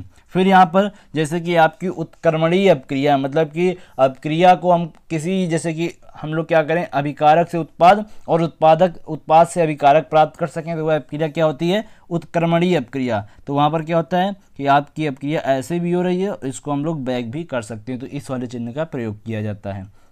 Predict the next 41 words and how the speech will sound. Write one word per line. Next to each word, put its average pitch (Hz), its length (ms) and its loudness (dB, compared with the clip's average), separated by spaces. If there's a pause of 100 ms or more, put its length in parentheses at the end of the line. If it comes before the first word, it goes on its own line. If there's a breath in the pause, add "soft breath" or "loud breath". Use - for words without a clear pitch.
(100)
तो 151 100 -4
इस 170 260 -6
तरह 160 160 -2
दोस्तों 185 320 -4 (320 soft breath)
इन 185 200 0
कमियों 151 400 -2
को 156 180 -6
दूर 131 340 -4
किया 110 240 -8
जाता 110 280 -8
है। - 200 -10
अब 170 180 4
आगे 165 280 6
बढ़ते 165 320 0
हैं, 185 240 -4 (240 soft breath)
रासायनिक 165 640 2
समीकरण 160 600 0
को 175 220 -4
संतुलित 156 600 -4
कैसे 135 360 -2
किया 135 240 -4
जा 131 80 -4
सकता 135 260 -6
है, 151 200 -2
कौन 160 280 0
कौन 156 220 -6
सी 151 120 -8
विधियां 139 420 -4
हैं 139 80 0
यहाँ 135 140 0
पर 165 160 -4
संतुलित 127 440 -6
करने 110 340 -4
की। 101 160 -10 (340 soft breath)
तो 139 80 -6
यहाँ 147 200 2
पर 165 120 -2
देखिए 170 320 -2 (360 soft breath)
पहले 147 260 2
यहाँ 190 160 6
पर 180 160 2